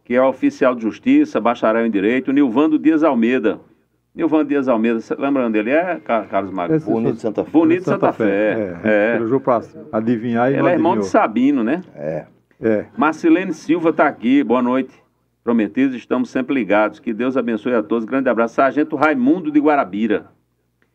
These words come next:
Speaker 1: Fátima Pessoa tá aqui. Boa noite. Nosso, nosso amigo Nilvan tá dizendo, comentem a polêmica do ministro Alexandre com o Mursi. Fátima Pessoa tá dizendo, imagina um país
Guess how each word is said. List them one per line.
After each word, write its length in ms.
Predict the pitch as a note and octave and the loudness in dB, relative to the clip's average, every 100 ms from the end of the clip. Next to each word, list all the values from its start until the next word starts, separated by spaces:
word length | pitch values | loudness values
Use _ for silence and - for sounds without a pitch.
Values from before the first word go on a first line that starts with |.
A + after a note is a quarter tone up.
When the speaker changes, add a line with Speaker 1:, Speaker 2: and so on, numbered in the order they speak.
| _ _ _ | _ _ _
Speaker 1:
Fátima 340 | C3+ D3 D#3 C3 | 0 0 0 -2
Pessoa 460 | C3 A2+ B2 A#2+ | -2 -4 -2 -2
tá 160 | A#2 F#2+ | 0 -2
aqui. 540 | F2 - C#3 D3+ D3+ | -2 0 4 4 2
Boa 200 | C3 A2+ | 0 -2
noite. 520 | F#2 G#2+ C#3 D3+ D3+ B2+ | 0 0 2 0 -2 -4
Nosso, 320 | A#2 - B2 G#2+ F#2 - - _ _ _ _ _ _ - | -4 -4 -2 0 0 -8 -20 _ _ _ _ _ _ -12
nosso 300 | G2+ G2 A#2 | -12 -4 0
amigo 260 | A#2 A#2 | 2 0
Nilvan 320 | A2+ G#2 A2+ | 0 -2 -2
tá 120 | A#2+ A#2 | -2 -2
dizendo, 220 | G#2+ A2 | -2 -4
comentem 520 | D3+ C#3+ C3 D3 D3+ | -2 0 0 -2 -2
a 60 | C#3+ | -4
polêmica 680 | C#3 B2+ G2+ A#2+ A#2+ G#2+ | 0 0 2 0 0 -2
do 140 | G2 A2 | -4 -2
ministro 500 | A2+ A#2 C3 - A#2 | -2 0 -2 -2 -2
Alexandre 540 | A2+ G#2+ - A#2 A#2+ | -2 -4 -4 -4 -4
com 180 | A#2 B2 | -6 -6
o 40 | G2 | -4
Mursi. 360 | F#2+ A2 - _ _ _ _ _ _ _ _ _ _ - | -2 -4 -6 _ _ _ _ _ _ _ _ _ _ -4
Fátima 280 | G#2+ A2+ B2 | -2 -2 -4
Pessoa 380 | - A2 - A#2+ | -4 -6 -4 -4
tá 160 | B2+ | 0
dizendo, 220 | A2+ A2 | 0 0
imagina 500 | A#2 B2 G#2 G2+ C3 | -2 -2 -4 -4 -4
um 60 | C#3 | -4
país 680 | - B2+ G2+ A#2+ C3 G#2+ _ | -2 0 0 0 0 -4 _